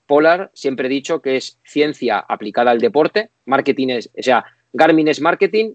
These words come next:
Polar es ciencia, ¿vale? Se les nota la forma en la que dan los análisis, en las que intentan guiar a una persona, pues lo típico, tú sabes muchas veces que la gente llega y dice, "Es que yo no sé cómo sacar las zonas, las Z uno, Z dos en las frecuencias en las que tengo que correr y tal".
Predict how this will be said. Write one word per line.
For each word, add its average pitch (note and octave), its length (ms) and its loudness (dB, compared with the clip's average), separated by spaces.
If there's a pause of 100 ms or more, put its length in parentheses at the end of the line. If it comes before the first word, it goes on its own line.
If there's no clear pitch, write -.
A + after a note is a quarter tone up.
(100)
Polar C#3 280 2
es C3 140 -8
ciencia, F#3 460 -2 (200)
¿vale? F#3+ 260 -2 (260)
Se - 160 -8
les G#2+ 180 -4
nota F#3 440 -2
la A#2 140 -6
forma B2+ 300 -2
en B2 60 -4
la B2 100 0
que A#2+ 100 0
dan A#2+ 180 0
los A#2+ 160 -4
análisis, D#3 840 0 (160)
en B2+ 100 -2
las B2+ 180 0
que A#2+ 80 -6
intentan B2+ 480 -2
guiar A#2+ 260 2
a A#2+ 40 0
una B2 180 -4
persona, A#2 600 -2 (480)
pues A2+ 140 0
lo A2 120 2
típico, B2+ 380 2
tú A2+ 80 -6
sabes B2 200 0
muchas B2 200 0
veces B2+ 220 2
que B2 60 0
la A#2+ 80 2
gente B2 260 -2
llega C3+ 200 2
y C#3 40 4
dice, B2+ 180 -2
"Es A#2+ 100 -8
que F#3+ 360 4
yo D3 120 4
no G3+ 80 0
sé A#3+ 160 4
cómo F#3+ 280 0
sacar D#3 280 -2
las D#3 140 0
zonas, D3 440 -4 (220)
las C3 180 0
Z C#3 220 2
uno, D3 200 2
Z C3+ 180 -4
dos C#3+ 200 0
en C3+ 60 -6
las B2+ 120 -6
frecuencias C3+ 460 -2
en - 280 -2
las B2+ 120 2
que B2+ 100 -2
tengo C3 220 0
que B2 100 -2
correr C#3 300 0
y B2+ 60 -2
tal". D#3 200 4